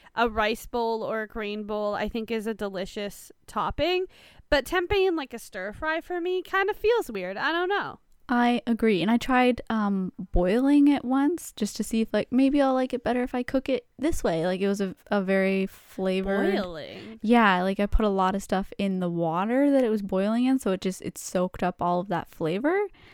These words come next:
Speaker 1: Uh-huh.
Speaker 2: Um, it was good, but it still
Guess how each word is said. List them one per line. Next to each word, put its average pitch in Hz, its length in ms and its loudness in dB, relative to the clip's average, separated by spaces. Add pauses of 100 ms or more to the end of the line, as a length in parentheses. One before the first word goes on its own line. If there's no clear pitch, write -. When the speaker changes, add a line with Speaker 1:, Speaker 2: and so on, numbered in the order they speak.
(220)
Speaker 1:
Uh-huh. 247 120 0
Speaker 2:
Um, 185 420 0 (960)
it - 180 0
was 302 180 6
good, 240 420 6
but 208 140 6
it - 160 -4
still 214 640 4